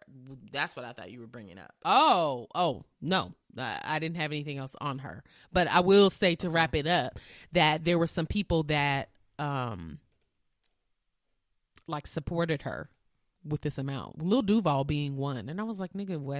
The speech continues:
Speaker 1: Lil Duval,
Speaker 2: How much
Speaker 1: he
Speaker 2: you
Speaker 1: may have
Speaker 2: pay
Speaker 1: been
Speaker 2: your personal
Speaker 1: sarcastic.
Speaker 2: assistant?" Now, he said, "Folks really saying five hundred fifty a week to be Glorilla assistant ain't enough. Y'all po asses want C E O salary for an entry-level position." First of all,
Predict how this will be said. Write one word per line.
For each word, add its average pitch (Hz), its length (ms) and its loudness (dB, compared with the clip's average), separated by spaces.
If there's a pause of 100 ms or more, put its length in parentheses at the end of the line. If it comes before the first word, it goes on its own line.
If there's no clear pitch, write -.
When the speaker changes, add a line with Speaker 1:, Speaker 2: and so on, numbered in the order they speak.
(120)
Speaker 1:
Lil 208 220 -6
Duval, 190 240 -10
Speaker 2:
How 277 120 8
much 294 160 4
Speaker 1:
he 294 60 8
Speaker 2:
you 240 60 4
Speaker 1:
may 294 100 6
have 247 100 8
Speaker 2:
pay 226 60 6
Speaker 1:
been 190 100 4
Speaker 2:
your 214 140 12
personal 185 360 6
Speaker 1:
sarcastic. 180 300 2
Speaker 2:
assistant?" 127 300 -4 (280)
Now, 226 160 6
he 262 120 4
said, 196 260 4
"Folks 214 260 4
really 185 220 2
saying 160 280 0
five 156 220 2
hundred 147 240 -4
fifty 139 300 -4
a 127 60 0
week 135 380 -2 (800)
to - 140 4
be 165 200 2
Glorilla 151 680 2 (380)
assistant 160 720 -2 (200)
ain't 151 220 -2
enough. 143 540 -4
Y'all 156 300 2
po 156 320 2
asses 139 440 -2
want 147 300 -2
C - 260 -4
E 156 200 -2
O 160 100 2
salary 151 480 0
for 151 200 -2
an 131 120 -4
entry-level 135 540 -4
position." 135 580 -8 (960)
First 185 300 -2
of 143 100 -6
all, 131 340 -2